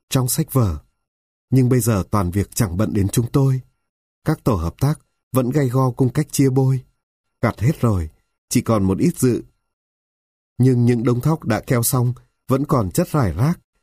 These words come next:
Ngày ngày có người đến phơi rồi vun lại, vạch vôi đánh dấu. Lão củ soát ngài,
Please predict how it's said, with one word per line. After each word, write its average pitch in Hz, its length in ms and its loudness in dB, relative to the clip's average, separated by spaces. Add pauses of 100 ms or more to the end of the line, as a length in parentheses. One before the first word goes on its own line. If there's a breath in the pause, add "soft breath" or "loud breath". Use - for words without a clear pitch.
(160)
Ngày 110 160 2
ngày 101 280 2
có 117 160 0
người 131 240 2
đến 101 180 2
phơi 147 280 0
rồi 120 200 2
vun 127 220 0
lại, 127 260 0 (340)
vạch 113 200 -2
vôi 127 180 2
đánh 113 200 0
dấu. 117 340 -2 (720)
Lão 120 220 0
củ 113 240 0
soát - 280 -4
ngài, 90 340 0